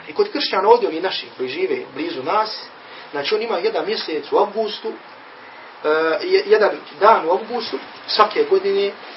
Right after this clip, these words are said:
koji, e, da kažemo, svetkuju povodom ovih mladića.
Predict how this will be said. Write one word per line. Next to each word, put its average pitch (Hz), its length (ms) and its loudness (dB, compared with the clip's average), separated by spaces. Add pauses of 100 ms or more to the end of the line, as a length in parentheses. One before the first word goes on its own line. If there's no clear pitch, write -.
(180)
koji, 202 380 6 (680)
e, 170 520 2
da 165 80 0
kažemo, 175 600 2 (540)
svetkuju 254 680 4 (180)
povodom 214 360 8
ovih 147 200 0
mladića. 127 400 -4